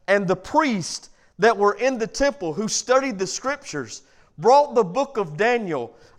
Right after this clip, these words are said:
out from the city of Jerusalem to meet Alexander the Great when he came to conquer the city.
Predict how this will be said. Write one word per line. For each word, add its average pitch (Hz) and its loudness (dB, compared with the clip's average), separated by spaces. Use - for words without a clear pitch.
out 294 10
from 302 -2
the 277 -4
city 269 -4
of 220 0
Jerusalem 196 -2
to 175 0
meet 208 -4
Alexander 220 4
the 170 -4
Great 185 -2
when 160 -8
he 185 -8
came 185 -6
to 143 -4
conquer 165 -2
the 127 -10
city. 120 -10